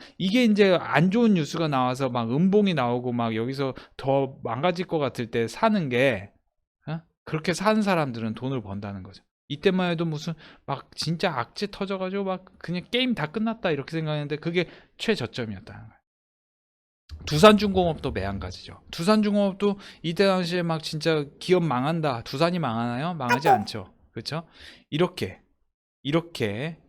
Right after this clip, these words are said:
이렇게 된다는 거죠, 결론은. 그래서 여러분들의 셀트리온 헬스케어는 그렇게 좀 보셔야 됩니다. 제가 셀트리온 헬스케어에 대해서는 트루시마다, 엠지마다 뭐 사실은 앞으로 유럽 시장, 미국 시장에서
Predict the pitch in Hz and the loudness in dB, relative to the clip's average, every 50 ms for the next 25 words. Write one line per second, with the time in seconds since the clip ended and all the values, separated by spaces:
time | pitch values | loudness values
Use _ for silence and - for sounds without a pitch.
0 | _ - 156 175 156 - 151 123 104 101 104 107 107 104 98 95 92 104 101 - | _ -4 -4 -4 -2 -4 -4 -6 -4 -4 -6 -6 -8 -8 -10 -12 -14 -16 -16 -12
1 | - 107 95 98 98 98 107 104 - _ - - - - - - - 156 160 170 | -10 -10 -10 -10 -12 -12 -14 -16 -20 _ -20 -20 -20 -20 -20 -10 -4 0 4 6
2 | 165 151 143 156 165 165 170 160 165 170 170 165 165 165 165 160 160 156 196 208 | 6 8 8 8 6 4 2 0 2 4 6 6 6 6 6 4 4 4 0 -2
3 | 208 208 208 208 190 175 160 - 160 - 151 143 139 139 135 123 - - 110 - | 0 0 0 0 0 0 -2 -4 -6 -2 -2 0 0 0 -2 -2 -2 -2 -4 -4
4 | 117 - 123 - - 101 - 104 104 104 101 95 98 95 95 98 98 - 160 185 | -4 -6 -6 -6 -6 -8 -6 -6 -6 -6 -6 -8 -10 -10 -8 -4 0 2 4 4
5 | 185 180 233 233 - 240 233 226 214 208 214 - - 196 190 175 180 170 165 160 | 4 4 2 0 2 2 2 2 2 0 -2 -2 0 0 2 4 4 4 4 4
6 | 160 160 160 160 160 - 196 208 196 175 190 185 170 160 151 135 127 131 131 143 | 2 0 0 0 0 0 0 0 0 2 2 2 4 4 4 4 4 2 2 2
7 | 143 143 143 139 127 127 127 - - - - - - - - 160 165 160 175 170 | 2 2 2 2 2 2 0 -2 -4 -10 -14 -14 -4 2 4 6 6 6 8 8
8 | 143 131 120 - - 147 147 135 131 131 139 139 - - - 143 131 127 110 110 | 8 8 6 6 6 6 6 8 8 8 6 6 4 2 2 4 4 6 4 4
9 | 110 123 117 - - 117 113 113 110 120 | 2 0 -2 0 2 2 2 2 2 0